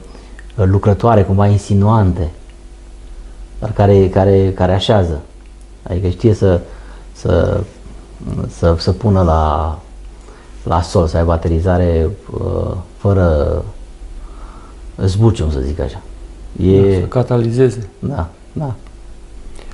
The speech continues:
Speaker 2: Uh, referitor la menirea în viață, Părintele Stăniloae spunea că fiecare dintre, că Dumnezeu îi dă fiecăruia, îl trimite pe fiecare cu o menire și cu un,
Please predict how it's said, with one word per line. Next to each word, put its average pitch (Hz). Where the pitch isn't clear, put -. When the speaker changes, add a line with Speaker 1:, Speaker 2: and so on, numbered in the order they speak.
Speaker 2:
Uh, 139
referitor 131
la 135
menirea 135
în 120
viață, 139
Părintele 127
Stăniloae 127
spunea 123
că 120
fiecare 131
dintre, 123
că 127
Dumnezeu 123
îi 127
dă 139
fiecăruia, 143
îl 120
trimite 135
pe 131
fiecare 139
cu 135
o 127
menire 120
și -
cu -
un, 123